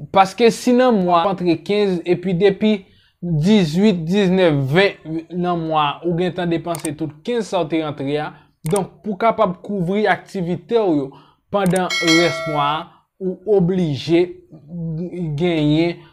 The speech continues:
mwayen nan men w. Donk mwayen sa ke ou pa genyen nan fon w, ke w gentan depanse.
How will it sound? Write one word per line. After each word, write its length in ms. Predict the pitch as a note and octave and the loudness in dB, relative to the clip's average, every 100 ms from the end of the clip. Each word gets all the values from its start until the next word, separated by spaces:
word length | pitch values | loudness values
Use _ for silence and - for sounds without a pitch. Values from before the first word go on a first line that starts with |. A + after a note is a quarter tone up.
| _ | _
mwayen 420 | D#3 D#3+ D3+ D#3 D#3 | 0 2 2 0 0
nan 160 | D3+ | 0
men 160 | C#3 B2+ | -2 -6
w. 80 | D3+ | -2
Donk 240 | E3+ E3+ | -2 0
mwayen 480 | F3 E3+ E3 F#3 F#3+ | 0 0 2 0 -2
sa 380 | F3+ D3 C3+ C#3 - | 0 0 0 -6 2
ke 280 | E3 D#3+ - - | 2 2 -8 -6
ou 120 | F#3 | -6
pa 180 | C#3+ D#3+ | 2 4
genyen 380 | D#3+ D#3+ D#3+ D3+ | 4 0 -2 -4
nan 100 | C#3+ | -6
fon 380 | - - F#3 D3+ | -8 -4 -2 -2
w, 60 | D3 | -2
ke 100 | D#3+ | -2
w 80 | D3 | -2
gentan 280 | D3+ D3+ D3 | -2 -2 -4
depanse. 500 | C3+ C3+ B2 D#3+ | -4 -8 -8 -8